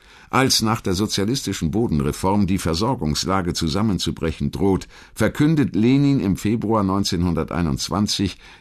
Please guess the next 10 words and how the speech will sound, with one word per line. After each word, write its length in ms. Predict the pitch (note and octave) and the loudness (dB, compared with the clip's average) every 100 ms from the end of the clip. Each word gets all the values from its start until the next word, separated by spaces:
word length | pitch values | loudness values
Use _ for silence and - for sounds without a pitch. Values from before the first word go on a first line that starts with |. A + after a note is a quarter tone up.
| - | 0
die 180 | F#2 D#2+ | 2 4
neue 440 | F2 A#2 B2 A#2 | 4 4 4 4
ökonomische 840 | A2 G2+ F2+ G2 F#2+ A2 G#2 F#2+ F#2+ | 2 0 0 2 2 2 2 0 -2
Politik, 640 | - G2 F#2 - F2 - - _ _ - | -2 -2 -2 0 -2 -4 -20 _ _ -4
eine 320 | D2 C#2+ - | -2 0 0
teilweise 720 | F2 D#2+ C#2+ E2+ F#2+ G2+ D2+ | 0 2 2 0 0 0 0
Rückkehr 480 | D#2+ - - F2+ F#2+ | -2 -2 -2 -2 -2
zu 220 | - F2+ | -4 -2
marktwirtschaftlichen 1120 | E2 F#2+ - - A#1+ - - - - A#1+ A#1 | 0 -2 -4 -8 -6 -6 -8 -8 -8 -8 -8
Strukturen. 800 | - - C#2+ - A#1+ A1+ A#1+ A#1+ | -10 -8 -10 -8 -8 -6 -8 -12